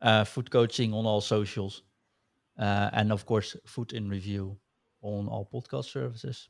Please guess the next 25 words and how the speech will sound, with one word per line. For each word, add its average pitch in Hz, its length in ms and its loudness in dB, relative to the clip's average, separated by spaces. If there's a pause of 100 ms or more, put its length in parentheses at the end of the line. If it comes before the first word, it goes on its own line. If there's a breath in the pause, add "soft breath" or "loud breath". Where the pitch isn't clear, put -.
But - 140 -2
you 113 60 -2
can 117 120 6
find 117 380 6
all 113 240 6
the 110 80 2
visual 117 280 0
shows 107 380 0 (480 soft breath)
on 117 120 0
the 113 140 4
YouTube 110 360 2
from 113 180 -8
Foot 107 240 -8
Coaching 110 320 0
as 98 80 -2
well, 120 180 -2
which 113 160 -4
is 95 120 -8
youtube 101 300 -6
dot 101 200 -8
com 104 160 -4
forward 101 300 -8
slash - 320 -14 (260)
foot - 180 -16
coaching. 139 440 -6